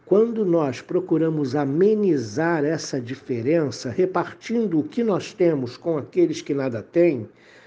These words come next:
nós estamos, eh, fazendo com que a justiça de Deus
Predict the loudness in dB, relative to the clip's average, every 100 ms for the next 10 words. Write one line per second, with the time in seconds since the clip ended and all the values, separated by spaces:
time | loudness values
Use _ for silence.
0 | -20 _ -8 -2 0 0 -2 -6 -6 0
1 | 2 2 0 -2 -10 -12 -18 _ _ _
2 | _ _ _ _ _ _ -4 0 2 2
3 | 0 -2 -4 -6 -10 _ _ _ _ -10
4 | -4 -2 2 2 0 -2 -4 -4 -2 -2
5 | -2 -4 -6 -6 -2 0 0 0 0 2
6 | 4 4 0 -4 -16